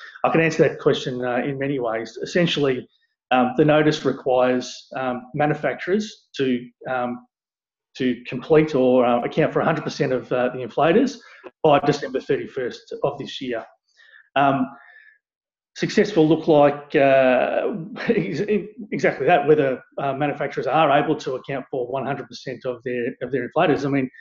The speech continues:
they're on track now. Um, I don't know what it's gonna look like in the next, uh, eight weeks, um,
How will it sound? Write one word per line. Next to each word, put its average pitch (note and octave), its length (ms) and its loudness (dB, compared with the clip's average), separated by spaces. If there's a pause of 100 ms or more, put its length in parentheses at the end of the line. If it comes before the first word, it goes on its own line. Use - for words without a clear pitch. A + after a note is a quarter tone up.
(140)
they're D3 140 4
on C#3 120 4
track D#3 360 0
now. G#3+ 300 0 (100)
Um, C3 400 -4 (200)
I D#3 60 -2
don't B2+ 240 2
know C3 140 2
what B2 140 -4
it's B2 100 -16
gonna C3+ 120 -6
look C3+ 160 -8
like C3 280 -4
in C3 380 -6
the D3 80 -4
next, C3+ 320 -8
uh, C3 220 0
eight C3+ 180 0
weeks, - 520 0
um, C3 280 -2